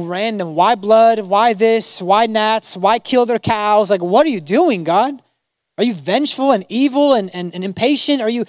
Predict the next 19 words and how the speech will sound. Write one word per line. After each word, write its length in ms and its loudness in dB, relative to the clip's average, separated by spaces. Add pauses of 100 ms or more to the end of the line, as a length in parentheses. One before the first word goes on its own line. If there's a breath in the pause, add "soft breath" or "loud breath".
(160 loud breath)
are 100 0
you 240 -4 (460)
mad? 600 -4
Why 180 2
are 80 2
you 180 -4
doing 360 -4
this? 160 -8
No, 60 -6
no, 60 -6
no. 120 -2
God 480 0
was, 320 -4 (560 loud breath)
was, 360 -2 (440)
um, 300 -8 (100)
doing 240 -10
direct 880 -4
calculated 640 -2
attacks 560 -8